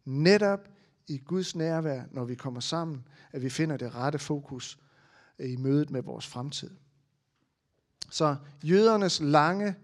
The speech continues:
trættende rejse, øh, og omveje fandt sin slutning. Ikke flere omveje. Deres tilbedelse var rettet ind, og Guds nærvær var tilbage. Det nye tempel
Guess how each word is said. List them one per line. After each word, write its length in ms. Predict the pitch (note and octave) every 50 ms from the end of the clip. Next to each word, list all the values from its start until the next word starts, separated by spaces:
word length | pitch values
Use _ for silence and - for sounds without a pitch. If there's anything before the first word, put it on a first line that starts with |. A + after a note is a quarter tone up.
| _ -
trættende 520 | - - - D#3 D#3+ E3 - F#3 E3+ D#3+
rejse, 500 | D3 C#3+ C#3 C#3 D3+ D#3 D3+ - D3+ C3 - - - - _ _ _ _ _ _ _ _ _ _ _
øh, 340 | C#3+ C3 B2+ B2 A#2+ A#2+ A2+ - - _
og 180 | D3+ C#3+ C#3+ -
omveje 640 | D3+ D3+ E3+ E3+ D#3+ D3+ B2+ A#2 A#2 A2+ A#2 A#2+ -
fandt 320 | - - D#3 D#3 D#3 -
sin 240 | - - C3+ B2+ B2
slutning. 580 | B2+ - - D#3+ D3 D#3 - C#3+ A#2+ A#2 - _ _ -
Ikke 220 | G3+ G3+ G3 -
flere 320 | - - F3 E3+ E3+ D#3+
omveje. 560 | - C#3 C#3+ D#3 D3+ C3+ A#2 G2+ A2 A#2 A2+ G#2 _ _ _ _ _ _
Deres 240 | - C#3 C3+ - -
tilbedelse 680 | - - G3+ G#3+ A3 G3+ G3 F#3 F3 D#3 C#3 - D3+
var 80 | C#3 C3
rettet 300 | A#2+ C3 C3+ C3 D3 - -
ind, 260 | G3+ A3+ A3 F#3+ - - - - - - - _
og 180 | - D3+ C#3 C#3+
Guds 260 | D#3+ F3 F#3 - -
nærvær 460 | E3 D#3 E3+ F3 F3 E3 D#3 C#3 A#2+
var 160 | G2+ A#2 A2+
tilbage. 520 | A#2 - - A#2+ B2 A#2 B2 B2+ B2+ B2 - _ _ _ _ _ _ _ _ _ _ _ _ _ _ _ -
Det 120 | D#3 D#3
nye 200 | E3 F#3+ A3 A#3
tempel 460 | A3+ - G#3+ A3 A3 G#3+ G3+ D3+ C#3+